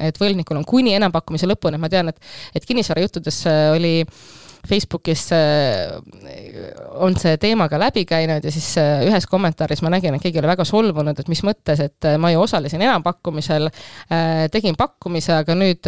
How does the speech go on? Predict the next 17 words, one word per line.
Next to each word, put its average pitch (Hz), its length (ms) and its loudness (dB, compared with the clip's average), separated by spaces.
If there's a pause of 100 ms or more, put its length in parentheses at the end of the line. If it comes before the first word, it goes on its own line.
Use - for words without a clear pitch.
võlg 202 240 0
maksti 180 300 -2
ära, 208 160 4
et 160 100 -8
mis 165 100 -6
mõttes 196 280 -2
ma 156 100 -2
ei 147 60 0
saagi 165 220 -2
seda 156 140 -8
kinnistut 175 440 -2
endale. 147 400 -2 (400)
Et, 160 460 0
noh, 160 120 0
see, 185 180 2
et - 60 -8
sa 156 220 2